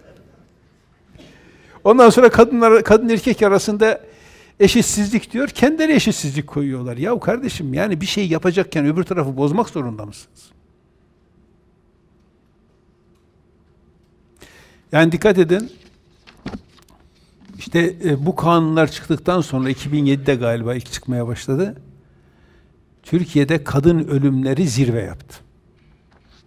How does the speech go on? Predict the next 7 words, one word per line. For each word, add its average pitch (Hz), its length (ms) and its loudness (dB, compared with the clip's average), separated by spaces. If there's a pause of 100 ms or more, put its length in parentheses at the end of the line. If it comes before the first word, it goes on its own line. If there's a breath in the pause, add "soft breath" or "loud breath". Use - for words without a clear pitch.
(1160 soft breath)
Şimdi 214 180 -6
tutuyor 214 600 4 (720)
bir 208 80 0
kadın, 233 400 0 (920 soft breath)
bir 202 40 -2
kolluk 220 420 0
kuvvetine 170 560 -4